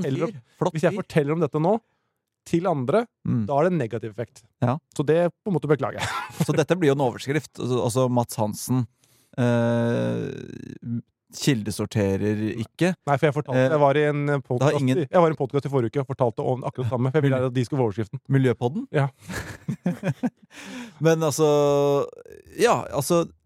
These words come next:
Speaker 2: det, jeg har jo vært inne på tanken selv også, da, med den derre, hva er det, jeg vil at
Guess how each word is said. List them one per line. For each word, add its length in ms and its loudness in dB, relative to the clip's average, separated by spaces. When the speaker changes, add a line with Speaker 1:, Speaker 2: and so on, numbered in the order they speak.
Speaker 2:
det, 220 -4
jeg 100 4
har 180 6
jo 120 0
vært 160 -6
inne 100 -2
på 80 -4
tanken 400 -4
selv 160 0
også, 160 -2
da, 80 -8
med 260 2
den 80 -2
derre, 300 2
hva 160 4
er 120 2
det, 100 -8
jeg 220 2
vil 200 2
at 160 -12